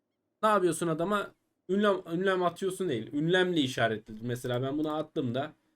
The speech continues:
atıyorum şöyle atayım, tamam mı? Saint Vanlik atmış oldum. Yani adama uyarıda bulundum. Anladınız mı? İşte favor'lar falan alma var. İşte vassallık durumları var. Onlara sonraki bölümde belki gireriz.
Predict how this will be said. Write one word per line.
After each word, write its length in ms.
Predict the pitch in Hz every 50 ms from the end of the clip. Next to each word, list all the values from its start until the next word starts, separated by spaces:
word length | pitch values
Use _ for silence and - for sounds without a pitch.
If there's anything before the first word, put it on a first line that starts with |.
| _ _ _ _ -
atıyorum 380 | 120 123 - 131 123 120 123
şöyle 160 | 123 - 120
atayım, 420 | 123 135 131 127 - - 113 107 - -
tamam 260 | 110 120 127 123 107
mı? 140 | 101 101 - _ _ _ _ _ _ _ _ _ -
Saint 200 | 208 226 208 -
Vanlik 240 | 214 208 208 208 190
atmış 280 | 175 147 - - 120 -
oldum. 220 | 104 101 - - -
Yani 180 | 165 170 165 165
adama 420 | 180 185 175 170 175 190 185 - _ _ _ _ _ _ -
uyarıda 440 | 165 170 170 175 175 175 180 175 147
bulundum. 340 | 127 110 101 95 95 98 - _ _ _ _ _ _ -
Anladınız 500 | - 147 185 202 196 196 175 131 107 98
mı? 80 | 95 - _ _ _ _ _ _ _
İşte 220 | - - 170 - -
favor'lar 640 | _ - - 208 202 185 165 165 160 160 160 160 160
falan 260 | - 180 165 165 165
alma 320 | 160 156 151 160 160 147
var. 140 | 123 117 127
İşte 460 | - - - - 139 131 139 135 - -
vassallık 520 | 147 165 170 165 - 170 165 165 165 165 -
durumları 420 | 165 156 147 151 147 139 123 117
var. 140 | 113 127 127 - _ _ _ _ _ -
Onlara 420 | 170 175 185 175 170 190 185 - - _ _ -
sonraki 560 | - - 196 190 185 185 170 160 170 180 160
bölümde 340 | 170 165 147 143 156 170 165
belki 320 | 156 139 123 123 165 160
gireriz. 500 | 139 143 139 123 113 117 135 - -